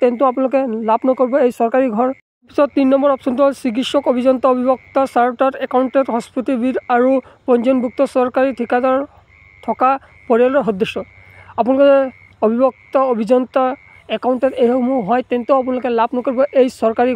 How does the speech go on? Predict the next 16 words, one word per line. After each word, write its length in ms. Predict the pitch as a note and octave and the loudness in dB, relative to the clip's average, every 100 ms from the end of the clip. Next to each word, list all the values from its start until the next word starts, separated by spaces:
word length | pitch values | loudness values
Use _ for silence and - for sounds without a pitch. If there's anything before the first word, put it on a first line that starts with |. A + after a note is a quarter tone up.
| G3+ | 0
ঘৰ। 120 | B3+ C#4+ | -2 -2
তাৰপিছত 240 | - A#3+ C#4 | -6 -4 -2
আপোনালোকে 240 | C4+ C#4 C#4+ | -2 0 0
চাৰি 140 | B3 B3 | 0 0
নম্বৰ 200 | C4 C4 C#4 - - | 0 0 -2 -4 -6
নিয়মটো 240 | A#3+ B3 C#4 C4 | -2 0 0 -2
চাব 100 | B3+ | 0
পাৰিছে, 220 | C4+ C#4 C4+ - - - | 0 0 -2 -2 -20 -6
পূৰ্বৰ 300 | - B3+ D4 C#4 | -2 2 2 0
মূল্যায়ন 460 | C4 C4 C4+ C#4 C#4 C4 _ _ G3+ | -2 0 2 2 0 -4 _ _ 0
বৰ্ষত 400 | B3 - C#4 C#4 - - _ - | 0 2 0 -2 -8 -20 _ -2
আয়ৰ 200 | A#3 C4+ D4 | 2 2 2
প্ৰদান 280 | A#3+ A#3 C4+ C4+ | 0 2 0 0
কৰা 180 | B3+ C4+ C4+ _ - F#3 | 0 0 0 _ -10 -6
যিকোনো 260 | G#3+ B3+ C4 | -2 0 0
ব্যক্তি 300 | A3 A#3+ - | 2 0 0